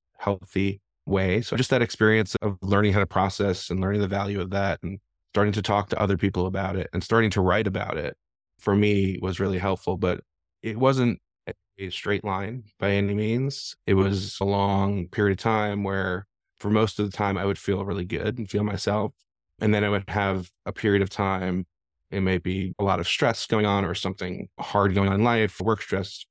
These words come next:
personal stress at the same time. But I had moments through the years where,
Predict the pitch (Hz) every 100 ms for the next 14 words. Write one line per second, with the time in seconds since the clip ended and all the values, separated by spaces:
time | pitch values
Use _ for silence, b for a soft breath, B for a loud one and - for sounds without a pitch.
0 | _ - 123 - 107 - 104 - - -
1 | - - - 117 113 117 - _ _ _
2 | _ - 110 104 101 104 113 101 95 110
3 | 107 101 98 - - - - 101 92 123
4 | 113 87 90 92 98 92 87 -